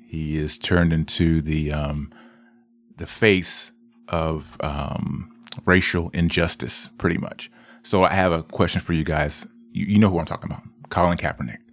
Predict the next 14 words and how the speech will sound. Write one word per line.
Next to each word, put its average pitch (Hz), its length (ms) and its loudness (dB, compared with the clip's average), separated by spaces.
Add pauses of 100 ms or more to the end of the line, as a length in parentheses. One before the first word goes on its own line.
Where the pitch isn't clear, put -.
(680)
Um, 92 340 0
what 107 160 4
do 117 60 4
you 110 60 2
guys 104 220 2
think 104 160 -2
about 92 280 0
his 95 240 -2
future 107 720 0 (520)
in 95 100 4
the 87 120 2
N 85 80 0
F 78 160 -8
L? - 200 -8